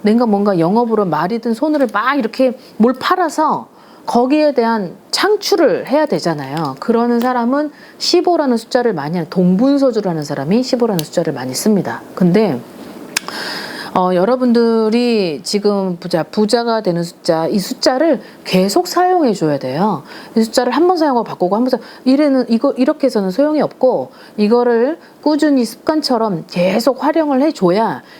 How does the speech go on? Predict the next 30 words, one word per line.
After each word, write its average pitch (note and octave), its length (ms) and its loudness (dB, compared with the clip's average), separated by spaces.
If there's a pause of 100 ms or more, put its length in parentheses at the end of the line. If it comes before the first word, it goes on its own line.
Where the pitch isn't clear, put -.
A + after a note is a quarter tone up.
(120)
이 G3+ 120 2
기운이, A3+ 480 2
숫자의 B3 480 0
힘이 C4 440 2 (260)
나하고 A3 460 2
같이 - 400 -4
돌아요. F#3 460 0
이렇게 B2+ 240 -12
돌아. D#3+ 340 -4 (300)
조금씩. C4 680 2 (260)
그래서 G3 220 2
거기에 G3+ 460 0
대한 D#3+ 340 0 (280)
효과를 A#3+ 720 0 (240)
많이 E3 260 2
받으실 G3+ 520 0
건데, D3+ 560 0 (380)
자, C4+ 180 0
그 C4 100 0
다음에는 B3+ 460 2
십육이에요. G#3+ 1200 0 (400)
자, B3+ 200 0
이 B3 280 2
십육이라는 A#3 1300 2
숫자는, A3+ 680 -2
자, D3+ 160 -6
이거예요. F#3 560 -2
저도 F#3+ 720 0
자동차의 F#3 880 0
뒷번호가 E3 800 -2